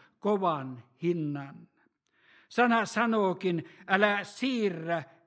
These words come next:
ikivanhaa rajaa." Jos Jumala on asettanut maailman ja seurakunnan välille rajaksi Jordanin,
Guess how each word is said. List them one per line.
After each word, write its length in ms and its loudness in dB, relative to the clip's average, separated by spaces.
ikivanhaa 1300 -4
rajaa." 800 -6
Jos 240 4
Jumala 560 6
on 120 4
asettanut 800 0
maailman 840 2
ja 100 -4
seurakunnan 1040 0
välille 500 2
rajaksi 720 2
Jordanin, 960 2